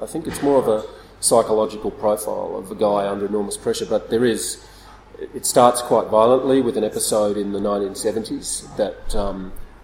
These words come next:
relates to the character of the protagonist, Danny Slattery, and then it fast forward to now, and it covers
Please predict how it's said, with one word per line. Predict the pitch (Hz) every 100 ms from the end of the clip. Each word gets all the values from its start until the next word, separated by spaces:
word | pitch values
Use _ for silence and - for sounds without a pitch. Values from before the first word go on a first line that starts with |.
| -
relates | 101 104 -
to | -
the | 107
character | - 110 104 - 104
of | 92 -
the | 98
protagonist, | - - 104 113 127 - -
Danny | 107 98
Slattery, | - 107 113 123 127 - - - - - -
and | 120
then | 143
it | 185 - - - - - - - - - -
fast | 139 135 135 -
forward | 143 135 -
to | 107
now, | 107 123 98 85 98 - - -
and | 117 113
it | 113
covers | - 135 127